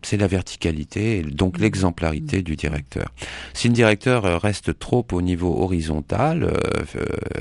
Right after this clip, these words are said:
Speaker 1: même s'il parle de la foi, qu'il vous parle pas de psychologie, mais, euh, qu'il est vraiment très horizontal, euh, dans ses commandements, des pratiques à faire, et cetera, euh, l'écouter lui, pas les autres,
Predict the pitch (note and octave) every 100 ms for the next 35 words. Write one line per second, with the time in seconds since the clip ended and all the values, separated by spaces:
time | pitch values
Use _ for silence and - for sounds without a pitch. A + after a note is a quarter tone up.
0 | - G2 G2 - - F2+ D#2 D#2 F2+ -
1 | C#3 F#3+ G#3+ E3 F2 F2 F2 E2 - D#2+
2 | - G2+ F2+ - D2+ F2 E2+ F#2+ G#2 A#2+
3 | A2 D#2+ D2+ C#2 C2+ C#2 - - - D#2
4 | E2+ F2+ - D#2 D2 D2 D#2 D2+ D2+ -
5 | E2+ F2+ E2+ D2 C#2+ D2+ - - - D#2
6 | D2 - D2+ D2+ D2+ E2+ G2 D#2+ - -
7 | - - - - E2+ F2 E2 D#2 - -
8 | - - F#2+ F#2+ F#2+ F#2+ F2 C#2+ - C2+
9 | C#2 D#2+ - - D2+ D2 E2 - D#2 C#2
10 | D2 F2+ G#2+ G#2 -